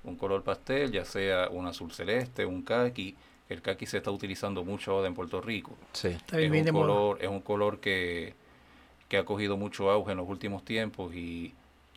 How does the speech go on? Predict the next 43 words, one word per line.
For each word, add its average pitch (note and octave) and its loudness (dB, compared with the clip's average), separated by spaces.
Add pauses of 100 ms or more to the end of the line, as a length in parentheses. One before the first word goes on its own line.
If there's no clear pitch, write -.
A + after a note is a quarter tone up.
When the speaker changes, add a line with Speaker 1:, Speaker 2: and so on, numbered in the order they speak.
Speaker 1:
ya F#2+ 0
quizás G#2+ 0
en G2 -2
cuanto F#2+ -2
a F#2+ 4
venta A2 0
está F#2+ 0
a - 2
la G2 2
par G#2 4 (340)
a F2+ -4
lo F2 -4
que F#2 -2
es - -12
los G2 -6
colores G2+ -2
azules G2+ -2
y G2+ -4
negros A2+ -4
que F2+ -8
siempre, G2+ -4 (360)
siempre A2 0
van G#2+ 6
a G#2 0
ser A2 2
Speaker 3:
Los G2+ 2
Speaker 1:
los, F#2+ 4
Speaker 3:
que, D3 4
los D3+ 2
que - -4
Speaker 1:
los D#3 4
Speaker 3:
hemos E3 8
Speaker 1:
rey-, A#2+ 10 (120)
Speaker 3:
vendido. C3 2 (200)
Speaker 1:
los G2 4
reyes A2 4
de A2 6
la G#2 4
corona, G#2 4
son G2 -4
esos G2+ -4
dos G2+ 0
colores. G2+ 2